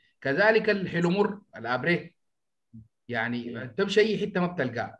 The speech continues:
Speaker 1: فهل دي ضمن الحاجات اللي ممكن الناس تعرضها كانديجينس نوليدج، يعني ك-، كابتكار سوداني لكن موجود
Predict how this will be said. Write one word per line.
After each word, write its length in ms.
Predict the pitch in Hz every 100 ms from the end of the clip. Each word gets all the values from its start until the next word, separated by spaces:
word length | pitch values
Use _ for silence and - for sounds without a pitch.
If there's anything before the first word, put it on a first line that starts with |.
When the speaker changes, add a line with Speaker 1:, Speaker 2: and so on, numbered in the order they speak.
| _
Speaker 1:
فهل 540 | 156 156 285 277 269 - - 127
دي 300 | 135 196 233
ضمن 280 | 202 185
الحاجات 420 | 175 - 139 190 160
اللي 120 | 165
ممكن 180 | 170 156
الناس 220 | 160 156
تعرضها 560 | 127 131 156 160 160 - _ _
كانديجينس 920 | - 123 113 123 120 160 160 139 -
نوليدج، 420 | 139 160 180 180 135
يعني 360 | 107 107 104
ك-، 460 | 98 110 104 95 95
كابتكار 680 | 117 113 107 131 170 170 -
سوداني 520 | - 120 139 151 151
لكن 640 | 120 117 151 147 135 123 113
موجود 340 | 113 117